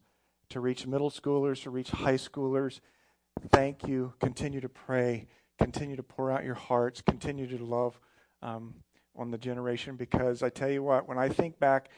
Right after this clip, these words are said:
through my generation and growing up, and yeah, there were some issues here and there and school problems there and that. It, it's a whole different world that they're facing today, especially with social media and some of, like, even just some of this lie stuff that you guys talked about. I can't comprehend social media and being in high school,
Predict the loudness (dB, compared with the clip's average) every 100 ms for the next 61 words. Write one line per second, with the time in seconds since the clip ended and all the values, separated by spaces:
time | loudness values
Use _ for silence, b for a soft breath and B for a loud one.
0 | b b -10 -6 -6 -8 -4 -2 -2 -4
1 | -2 -2 -2 -8 -8 -4 -4 -2 2 2
2 | 2 -4 0 2 2 2 -4 -8 -8 -6
3 | -6 -8 -8 -4 -4 -2 -4 0 2 0
4 | -4 -10 -10 -4 0 0 -2 -6 -6 -4
5 | -6 B B -12 -8 -8 -6 -10 -10 -6
6 | -2 0 -2 -6 _ -8 -6 -10 -12 -14
7 | _ -8 -4 -4 -4 -8 -6 -4 -4 -2
8 | -2 -4 -6 0 0 -2 b b b b
9 | -10 0 0 2 -4 -6 -4 -4 -2 -8
10 | -6 -6 -4 -2 0 -2 -4 -2 0 0
11 | -2 -6 B B -6 -2 -2 -2 -4 -2
12 | -2 -2 -2 2 4 2 0 -2 -2 -4
13 | -14 -4 -2 -2 -6 -6 -4 -6 -2 -2
14 | 0 -4 -4 -6 -6 -2 -4 -4 -6 -6
15 | -6 -6 -6 -6 -8 -4 -4 -4 -4 -6
16 | -8 -8 -10 -8 -8 -10 -16 -18